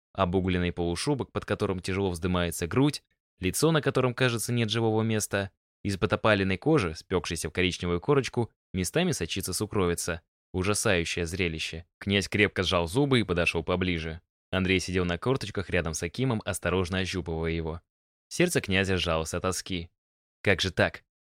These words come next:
Верный друг, остававшийся рядом даже когда все остальные ушли. Сейчас он умирает, а Глеб Георгиевич ничего не может поделать. Так не должно быть. Но даже одного взгляда было достаточно, чтобы понять, что Аким долго не протянет,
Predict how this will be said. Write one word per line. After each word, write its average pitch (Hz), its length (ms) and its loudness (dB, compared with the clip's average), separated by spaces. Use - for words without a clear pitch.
Верный 92 340 4
друг, 123 360 2
остававшийся 92 640 0
рядом 87 300 2
даже 87 240 0
когда 85 240 -4
все - 140 -6
остальные 92 380 0
ушли. 82 380 -6
Сейчас 92 340 0
он 90 80 0
умирает, 92 440 2
а 98 80 0
Глеб 123 220 2
Георгиевич 92 520 0
ничего 85 300 -4
не 82 100 -2
может 80 280 -6
поделать. 87 540 -2
Так - 180 -6
не 90 80 0
должно 95 360 2
быть. 85 260 -8
Но 92 80 -2
даже 90 240 4
одного 98 220 2
взгляда 92 380 0
было 87 180 2
достаточно, 92 540 -2
чтобы 87 240 -6
понять, 107 340 -2
что 87 160 -4
Аким 120 280 -4
долго 87 240 -2
не 85 100 -2
протянет, 90 540 -2